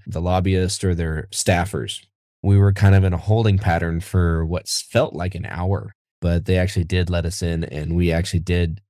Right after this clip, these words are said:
get to visit with a number of individuals throughout the whole day. It was a very grueling process, a lot of walking. For me, it was very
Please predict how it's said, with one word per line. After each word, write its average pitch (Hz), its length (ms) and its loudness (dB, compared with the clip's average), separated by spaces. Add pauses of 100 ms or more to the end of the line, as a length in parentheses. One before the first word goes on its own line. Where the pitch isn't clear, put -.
(140)
get 90 200 2
to 85 100 2
visit 82 360 2
with 87 200 2
a 87 60 4
number 98 580 6
of 92 100 4
individuals 92 800 2
throughout 87 340 0
the - 100 -6
whole 101 440 4
day. 87 280 2
It - 120 -2
was 87 300 0
a 90 160 2
very 92 320 6
grueling 90 460 2
process, 85 680 -2
a - 60 -8
lot 113 240 2
of 123 140 0
walking. 104 680 0 (300)
For 120 120 2
me, 160 160 2
it 143 40 2
was 107 120 2
very 92 240 2